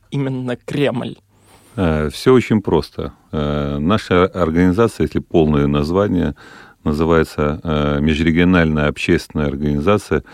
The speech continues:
Speaker 2: выпускников Московского высшего общескового командно орденов Жукова, Ленина и Октябрьской революции Краснознаменного училища «Кремль».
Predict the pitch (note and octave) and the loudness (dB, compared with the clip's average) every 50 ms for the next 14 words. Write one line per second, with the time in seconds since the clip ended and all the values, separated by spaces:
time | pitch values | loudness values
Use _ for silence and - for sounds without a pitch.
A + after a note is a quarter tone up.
0 | - - - - _ - D#2+ D2+ D2 - F2 - - - F2 D#2 - F#2 E2 D2 | -20 -20 -20 -16 _ -6 -6 -4 -2 -2 -4 -4 -2 -2 -2 0 0 0 0 0
1 | - - - D#2+ D#2 D2 - - - F#2+ F#2 E2+ - - - D#2 D2 D#2+ D#2+ - | -2 -4 -6 -4 -4 -6 -6 -2 -2 0 0 -2 -4 -4 -4 -2 -2 -2 -2 -4
2 | - - D2+ D2 C#2+ - - F2 D2+ - - D#2 D2+ E2 F2+ F2 D#2+ D2 C#2+ - | -4 -6 -6 -6 -6 -8 -12 -16 -12 -6 -4 -2 0 0 0 -2 -2 -4 -6 -4
3 | E2+ D#2 D2 D#2 E2 D#2+ D2+ D2+ D2+ C#2+ C2 - - - - _ - - D#2 D2+ | -4 -2 0 0 0 0 -2 -2 -4 -4 -6 -8 -14 -20 -18 _ -4 -4 -2 0
4 | D2 F2 E2 D2+ C2+ - D2+ C#2+ D2 E2 F2 E2 - D#2 D2 C#2 C#2 D2+ D#2 D#2 | 0 0 0 0 0 -2 -4 -2 0 0 0 0 0 0 0 0 0 0 0 0
5 | D#2 C#2+ C2+ C2 - - - - _ _ - - C#2 - - D#2 D2 - - - | 0 -2 -2 -6 -10 -16 -20 -20 _ _ -8 -8 -6 -2 0 0 0 0 -2 -4
6 | - C#2+ C#2+ C#2+ C2+ C#2+ E2 F2 - - C#2+ - E2+ D2 - D#2 C#2+ B1+ C#2 C#2+ | 0 0 0 0 0 0 0 -2 -2 -6 -6 -6 -6 -4 -4 -4 -4 -2 -2 -2
7 | C#2 C#2+ D2+ D#2+ D#2+ D#2 D2 C#2 C#2 C2+ B1+ - - C#2+ D2 D2 - - - - | -2 0 0 0 0 0 -2 -2 -4 -4 -6 -6 -6 -4 -4 -4 -8 -10 -14 -8
8 | - D2+ D2+ C#2 B1+ B1+ B1 B1+ | -2 0 0 0 0 -2 -6 -8